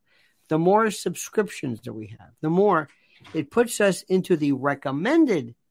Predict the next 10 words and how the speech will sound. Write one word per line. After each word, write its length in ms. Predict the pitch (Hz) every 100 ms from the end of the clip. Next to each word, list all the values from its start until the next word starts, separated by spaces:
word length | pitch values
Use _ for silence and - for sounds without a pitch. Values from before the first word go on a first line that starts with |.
| -
lane 680 | 127 139 131 127 131 143 _ _ _
where 160 | 143 139
more 280 | 156 170 175
people 320 | 165 151 139
come 240 | 151 135
in, 160 | 123 117
because 320 | 131 143 123
we 180 | 123 127
want 380 | 135 226 294 277
folks 500 | - 196 185 -